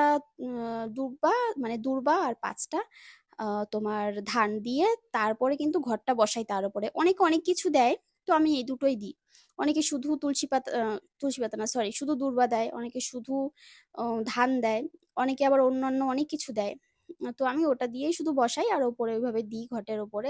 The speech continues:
যেটুকুনি আমি শিখেছি আর কি। আহ, তো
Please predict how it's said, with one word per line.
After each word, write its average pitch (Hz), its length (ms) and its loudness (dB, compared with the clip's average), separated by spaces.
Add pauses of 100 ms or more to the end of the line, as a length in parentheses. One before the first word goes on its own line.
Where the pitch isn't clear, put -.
যেটুকুনি 285 340 -4
আমি 262 160 -4
শিখেছি 247 520 -4
আর 214 100 -4
কি। - 160 -12 (880)
আহ, 208 340 -2 (120)
তো 262 80 4